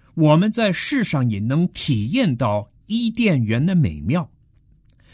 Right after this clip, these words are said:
正当的行为带来美好的未来，直到未来在地上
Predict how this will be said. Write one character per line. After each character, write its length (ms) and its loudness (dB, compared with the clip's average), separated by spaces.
正 260 2
当 200 0
的 80 0
行 240 0
为 320 0
带 180 -2
来 400 -4
美 320 2
好 220 -8
的 160 -6
未 180 -2
来， 260 -8
直 240 4
到 200 4
未 240 -2
来 400 -4
在 280 -2
地 320 0
上 280 -6